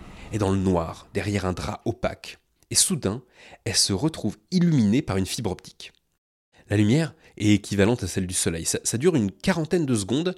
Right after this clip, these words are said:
et puis il éteint la lumière, et on regarde les résultats sur l'ordinateur.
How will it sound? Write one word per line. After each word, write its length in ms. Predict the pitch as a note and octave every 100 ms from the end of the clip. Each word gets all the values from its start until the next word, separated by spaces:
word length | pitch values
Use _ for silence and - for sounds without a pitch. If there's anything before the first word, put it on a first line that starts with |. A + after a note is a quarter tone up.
| -
et 80 | B2
puis 320 | - G#3+ -
il 140 | A2+ A2
éteint 220 | D#3+ G#3
la 100 | F3+
lumière, 440 | G2 F2 G#2 D3+ - - -
et 40 |
on 140 | G#2 F#2
regarde 380 | C3 C#3+ E3+
les 80 | A2+
résultats 340 | F#2+ F#2+ F2+ D3
sur 180 | -
l'ordinateur. 600 | F#2 F#2 F#2 E2+ C#2+ -